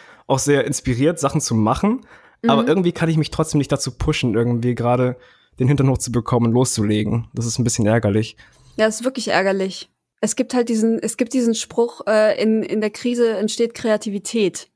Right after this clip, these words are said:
Speaker 1: Ja, und das merke ich auch auf jeden Fall. Aber trotzdem, ich glaube, bei mir ist gerade auch einfach das Problem, dass ich kein Kontrastprogramm mehr habe. Vorher war es wirklich so, ich hatte mein Homeoffice und ich
Speaker 2: Mhm.
Speaker 1: musste ab und zu einfach mal rausgehen. Ob es jetzt zum Fitnessstudio war, ins Kino ab und zu mal,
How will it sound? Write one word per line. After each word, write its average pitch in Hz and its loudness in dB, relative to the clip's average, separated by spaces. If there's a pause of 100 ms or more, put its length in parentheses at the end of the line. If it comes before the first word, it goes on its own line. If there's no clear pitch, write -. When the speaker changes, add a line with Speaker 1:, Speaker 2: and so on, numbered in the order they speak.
(180)
Speaker 1:
Ja, 156 4
und 127 2
das 120 0
merke 135 0
ich 107 2
auch 101 2
auf 104 -2
jeden 107 0
Fall. 107 -2 (440)
Aber 117 2
trotzdem, 143 0 (420)
ich - -6
glaube, 175 4
bei 143 4
mir 160 4
ist 160 -2
gerade 131 2
auch 110 0
einfach 123 0
das 127 -2
Problem, 120 0 (240)
dass 120 -6
ich 123 -8
kein 131 0
Kontrastprogramm 117 -2
mehr 104 2
habe. 107 0
Vorher 135 0
war 135 2
es - -4
wirklich 131 0
so, 127 -2
ich 117 -6
hatte 113 -2
mein 110 -2
Homeoffice 170 0 (280)
und - -2
ich 165 2
Speaker 2:
Mhm. 127 4
Speaker 1:
musste 156 0
ab 117 -6
und 120 -2
zu - -4
einfach 117 -2
mal 113 0
rausgehen. 113 0 (500)
Ob - -2
es - -4
jetzt - -2
zum 131 -2
Fitnessstudio 127 0
war, 117 4
ins 113 -4
Kino 151 2
ab 123 0
und 120 0
zu - -4
mal, 120 2